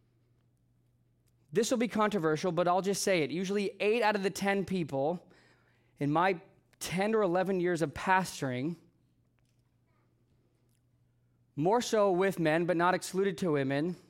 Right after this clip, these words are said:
the reason they drift from God is not because they've studied Christ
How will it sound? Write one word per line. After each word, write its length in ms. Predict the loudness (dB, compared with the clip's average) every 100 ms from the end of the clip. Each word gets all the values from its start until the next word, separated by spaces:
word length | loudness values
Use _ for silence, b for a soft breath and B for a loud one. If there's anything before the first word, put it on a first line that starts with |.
| _ _
the 120 | 0 0
reason 540 | 0 0 0 0 2
they 140 | 0
drift 600 | 0 -2 2 2 0 -8
from 320 | -10 -2 -2 2
God 480 | 2 2 2 0 -6 b b b b b b -2
is 200 | -2 2
not 260 | 2 2
because 320 | 0 -2 0
they've 280 | 0 -2 -4
studied 680 | -6 -6 -2 0 0 -2 -4
Christ 920 | -12 -8 -2 0 0 -4 -12 -16 -18